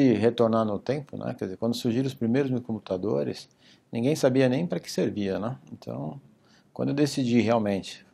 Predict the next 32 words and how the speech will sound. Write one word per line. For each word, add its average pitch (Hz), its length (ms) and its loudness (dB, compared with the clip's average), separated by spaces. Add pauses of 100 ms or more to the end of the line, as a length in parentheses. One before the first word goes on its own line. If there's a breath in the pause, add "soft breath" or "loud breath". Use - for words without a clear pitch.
fundar 95 240 -2
uma 131 100 0
empresa 98 640 0
para 90 120 -6
desenvolver, 95 680 -2 (480)
focar 104 580 -2 (400 soft breath)
sistemas, 98 720 -2
né, 104 340 -10 (100)
para 95 220 -2
as 90 100 -6
pequenas 127 480 2
e 113 60 -2
médias 110 300 0
empresas, 92 500 -6 (560 soft breath)
numa 117 180 2
tecnologia 120 480 2
que 127 60 -10
tinha 147 140 -4
sido 160 280 -8
acabada 151 640 0
de 147 80 -6
ser - 120 -2
criada. 98 420 -2 (500 soft breath)
Então, - 160 -8
naquela 156 320 4
época, 135 300 6
você, 120 420 2
eu 113 80 4
tive 117 220 -2
que - 40 -2
escrever 113 300 0
livro 156 380 -2